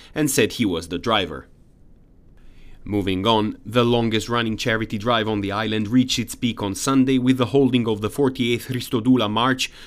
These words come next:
to raise money for cancer charities. The slogan of this year's campaign was "Be There."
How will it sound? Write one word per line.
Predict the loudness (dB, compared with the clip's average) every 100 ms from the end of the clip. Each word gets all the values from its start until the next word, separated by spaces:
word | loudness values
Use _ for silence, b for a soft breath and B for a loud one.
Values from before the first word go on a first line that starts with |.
| B
to | 2
raise | 4 4
money | 4 2 0
for | -2 -4
cancer | -4 -4 -6 -6
charities. | -2 0 0 -4 -10 -10 -12 b b b b
The | -4
slogan | 0 0 2 2
of | -2 0
this | 0 0
year's | -2 -2 0
campaign | -2 0 0 4 4
was | 2 -4
"Be | 2 2
There." | 4 2 -2 -8